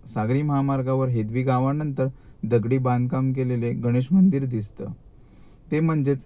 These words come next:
हेदवीचे दशभुज गणेश मंदिर. हे मंदिर पेशवे काळातील असावे आणि माधवराव पेशव्यांच्या काळात हे बांधले गेले असावे असा कयास आहे. केळकर स्वामी नामक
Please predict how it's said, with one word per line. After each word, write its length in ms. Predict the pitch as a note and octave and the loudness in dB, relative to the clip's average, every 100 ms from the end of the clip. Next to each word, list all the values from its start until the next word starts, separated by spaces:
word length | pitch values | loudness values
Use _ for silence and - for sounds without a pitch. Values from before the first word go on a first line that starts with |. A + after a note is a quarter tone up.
| - | -4
हेदवीचे 460 | A#2 A#2 B2+ C3 | -4 0 -2 0
दशभुज 500 | B2+ A#2 B2+ B2 C3+ | -2 -2 -2 0 0
गणेश 320 | C3+ A2+ A2 G#2+ | 0 0 -2 -2
मंदिर. 360 | G#2 G2+ G2 G#2+ - - - - - - - | -2 0 -4 -8 -14 -20 -20 -20 -20 -20 -4
हे 100 | C#3+ | -2
मंदिर 380 | D3+ D3 C3+ C#3 | 0 2 2 0
पेशवे 400 | - A2+ - C3 | -2 -4 -2 -4
काळातील 460 | C3 C3 C3 G3 - | 0 0 0 -2 -2
असावे 440 | C#3 D3 B2+ A#2+ - | -2 -2 0 -2 -2
आणि 260 | D3 D3+ | -2 0
माधवराव 540 | D#3 B2 A2+ B2+ C3+ C3+ | 2 2 2 2 2 0
पेशव्यांच्या 540 | C3+ B2+ C3 C3+ C#3 | 0 -2 0 0 0
काळात 300 | C3 B2 A#2+ A#2+ | 0 0 0 -2
हे 60 | C3+ | -4
बांधले 420 | B2+ A2+ A2 B2 | 0 0 2 0
गेले 200 | B2+ C3 | 0 0
असावे 440 | - C3 C3+ A#2 A#2+ | -2 -2 -2 -2 -4
असा 200 | A#2+ B2+ | -4 -4
कयास 460 | B2+ - - B2+ A#2 | -4 -4 -2 -2 -4
आहे. 420 | G#2+ G#2 G#2 - - - - - - - - | -6 -6 -8 -14 -20 -20 -20 -20 -20 -20 -2
केळकर 360 | A#2 A2 B2 B2 | 0 2 0 0
स्वामी 440 | D3+ D3 C3+ C#3 - - - | -2 0 0 0 -4 -14 -2
नामक 400 | A#2+ B2 C#3 | 2 4 2